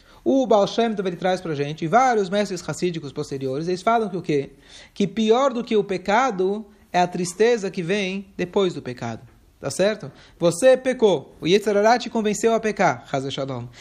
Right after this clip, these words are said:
E depois ele fala, "Tá vendo? Você não presta, você não consegue, você não vai, nunca vai conseguir ser um, uma pessoa que tá próxima de Hashem. Tua tefilá nunca vai ser aceita. Teu estudo de Torá, o que que vale?"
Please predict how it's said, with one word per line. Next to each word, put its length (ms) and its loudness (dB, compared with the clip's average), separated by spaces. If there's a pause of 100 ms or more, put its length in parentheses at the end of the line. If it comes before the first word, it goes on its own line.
(160)
E 100 2
depois 420 6
ele 120 -2
fala, 240 6
"Tá 140 -2
vendo? 460 0 (160)
Você 140 -16
não 100 -8
presta, 440 -2
você 100 -14
não 100 -8
consegue, 540 -2
você 120 -8
não 120 -6
vai, 220 2
nunca 300 -2
vai 120 0
conseguir 380 -4
ser 400 0 (240)
um, 340 0 (380)
uma 240 4
pessoa 380 2
que 200 -4
tá 240 2
próxima 540 2
de 80 0
Hashem. 400 -2
Tua 160 0
tefilá 320 -2
nunca 240 -4
vai 100 -2
ser 160 -2
aceita. 460 -2
Teu 120 -4
estudo 280 -2
de 80 -4
Torá, 280 4
o 40 0
que 140 -6
que 120 -4
vale?" 320 4